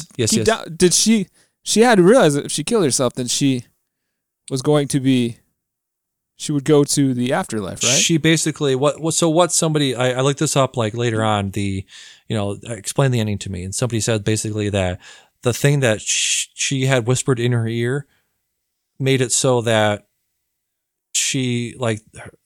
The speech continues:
Speaker 1: the whole life, her whole life's work was to discover what's after this life. And whatever she heard made her suicidal.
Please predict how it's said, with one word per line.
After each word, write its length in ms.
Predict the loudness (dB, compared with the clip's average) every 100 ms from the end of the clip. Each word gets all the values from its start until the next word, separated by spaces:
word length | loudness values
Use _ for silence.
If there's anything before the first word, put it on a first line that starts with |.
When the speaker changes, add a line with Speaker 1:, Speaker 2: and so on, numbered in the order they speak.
| -6
Speaker 1:
the 60 | 0
whole 220 | 2 4
life, 320 | 4 4 2
her 140 | -2 0
whole 240 | 2 2
life's 280 | 2 0 0
work 380 | 2 2 2 -2
was 140 | -4
to 80 | -4
discover 420 | -4 0 0 0
what's 260 | 0 0 0
after 500 | -2 -2 -4 -6 -8 _ _
this 200 | -4 -2
life. 380 | -2 -4 -6 -12 -20 -20 -14
And 100 | -4
whatever 320 | 0 2 2 0
she 200 | -2 -2
heard 380 | 0 0 -2 -6 _ _ -2
made 200 | 0 2
her 180 | 0
suicidal. 720 | -2 0 0 0 -2 -2 -8